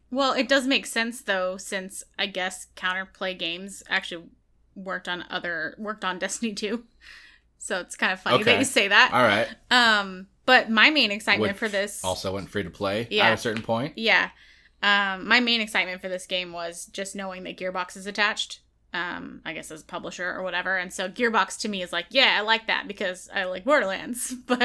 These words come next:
Speaker 2: Mm-hmm.
Speaker 1: I don't know. It's obviously not the same kind of game. So I was, I'd be willing to check
Speaker 2: Hmm.
Speaker 1: it out, but <laughs>
Speaker 2: Especially since Borderlands is all about guns.
Speaker 1: Yes,
Speaker 2: And
Speaker 1: all
Speaker 2: this
Speaker 1: about
Speaker 2: is
Speaker 1: guns.
Speaker 2: literally not
Speaker 1: Literally
Speaker 2: about
Speaker 1: about,
Speaker 2: guns.
Speaker 1: not guns. Yeah, I know.
Speaker 2: They're
Speaker 1: Um,
Speaker 2: like, "Maybe if we took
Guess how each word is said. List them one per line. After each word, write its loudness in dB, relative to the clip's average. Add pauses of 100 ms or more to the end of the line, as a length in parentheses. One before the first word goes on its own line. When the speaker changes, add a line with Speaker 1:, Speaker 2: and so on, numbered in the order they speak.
(120)
Speaker 2:
Mm-hmm. -2 (160)
Speaker 1:
I 12
don't 6
know. 2
It's -4
obviously 4
not 0
the -12
same -6
kind -2
of -10
game. -6
So -4
I 6
was, 0 (100)
I'd -2
be 0
willing -2
to -4
check 2
Speaker 2:
Hmm. -4
Speaker 1:
it -2
out, 4
but -4 (420)
<laughs> 6
Speaker 2:
Especially 6
since -2 (380)
Borderlands 4
is -4
all 4
about 0
guns. -2
Speaker 1:
Yes, 4
Speaker 2:
And 2
Speaker 1:
all 6
Speaker 2:
this 6
Speaker 1:
about 6
Speaker 2:
is -2
Speaker 1:
guns. 6
Speaker 2:
literally 4
not 6
Speaker 1:
Literally 6
Speaker 2:
about 8
Speaker 1:
about, -4
Speaker 2:
guns. 8
Speaker 1:
not 8
guns. 0
Yeah, 2
I 2
know. 0 (640)
Speaker 2:
They're 10
Speaker 1:
Um, 12
Speaker 2:
like, 10
"Maybe 6
if 2
we -2
took 0